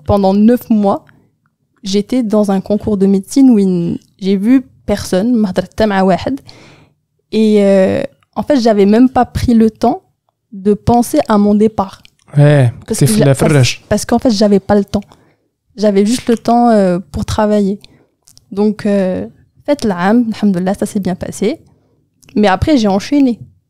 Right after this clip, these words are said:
Speaker 1: pendant l'été quand j'ai fini.
Speaker 2: Ouais.
Speaker 1: Donc, j'ai enchaîné un autre concours, un oral. J'ai déménagé, j'ai changé de ville.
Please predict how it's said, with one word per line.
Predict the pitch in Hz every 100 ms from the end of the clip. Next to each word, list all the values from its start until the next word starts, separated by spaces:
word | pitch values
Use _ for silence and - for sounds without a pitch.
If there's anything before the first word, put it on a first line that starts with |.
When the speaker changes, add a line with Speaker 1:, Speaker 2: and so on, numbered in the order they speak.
| _ _
Speaker 1:
pendant | - 202 190
l'été | 196 196 185
quand | 185
j'ai | 202 196
fini. | - 185 196 - _ 165
Speaker 2:
Ouais. | 143 123 - - _
Speaker 1:
Donc, | 190 214
j'ai | 208 180
enchaîné | 196 - 180 190 220 220
un | 202
autre | 185 - 180
concours, | 180 - 214 214 208
un | 190 185
oral. | 185 190 202 202 208 - _ -
J'ai | 202 196
déménagé, | 202 196 190 190 196 240 339 - _ 226
j'ai | 214 -
changé | 196 202 196
de | 185 190
ville. | 247